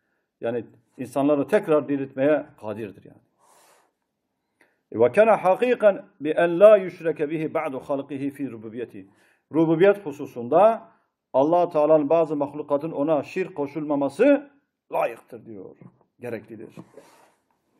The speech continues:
Efela te-, tezekkerun bi tahfif. Hamza okumuş, Ali Hafs. Efela tezekkerun.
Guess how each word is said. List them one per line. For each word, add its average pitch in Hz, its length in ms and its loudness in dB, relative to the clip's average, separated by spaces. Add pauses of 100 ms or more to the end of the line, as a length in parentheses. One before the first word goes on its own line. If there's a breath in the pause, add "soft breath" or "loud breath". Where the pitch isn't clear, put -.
(1400)
Efela 214 680 4 (100)
te-, 170 280 0
tezekkerun 151 880 0
bi 131 120 -14
tahfif. 123 580 -10 (560)
Hamza 135 320 -4
okumuş, 123 300 -8
Ali 127 240 -6
Hafs. 120 260 -10 (540)
Efela 139 400 2
tezekkerun. 123 840 -6